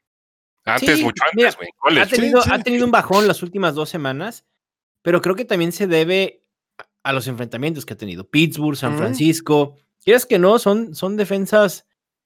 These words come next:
Speaker 2: de, de respeto, y, y lo de San Francisco, bueno, sabemos las circunstancias que, que hubo ahí. Contra Seattle creo que puede volver a tener un buen juego. Creo que va a ser nuevamente el Washington teniendo que venir muy de atrás.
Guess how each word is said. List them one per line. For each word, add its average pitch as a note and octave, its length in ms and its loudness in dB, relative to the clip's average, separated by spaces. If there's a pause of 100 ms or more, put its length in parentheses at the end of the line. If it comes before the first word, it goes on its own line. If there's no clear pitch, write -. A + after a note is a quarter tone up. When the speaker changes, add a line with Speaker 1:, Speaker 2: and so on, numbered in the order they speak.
(160)
Speaker 2:
de, C3+ 180 -2
de C#3+ 160 0
respeto, E3+ 880 2
y, C#3 240 -8
y - 20 0
lo D3 100 2
de C#3 80 2
San C#3+ 140 -4
Francisco, C#3+ 440 -2
bueno, B2 300 0
sabemos B2+ 340 -6
las A#2 120 -8
circunstancias B2 680 -10
que, - 280 -10
que - 140 -8
hubo B2+ 240 2
ahí. D#3 280 4 (1000)
Contra F3+ 320 -4
Seattle A#3+ 320 0
creo C4+ 120 -6
que C4+ 80 -8
puede C4 200 4
volver A#3 220 4
a A#3+ 80 2
tener G#3+ 240 2
un G#3 100 2
buen G3+ 160 0
juego. F3+ 380 4
Creo F3+ 140 -2
que G#3 100 4
va G3+ 80 6
a F3+ 60 4
ser G#3 340 4 (420)
nuevamente F#3 1080 4
el C#3+ 200 -2
Washington E3+ 760 0
teniendo E3 420 -2
que E3+ 140 -2
venir E3 360 4
muy F3+ 300 4
de F#3 160 4
atrás. D#3 560 -2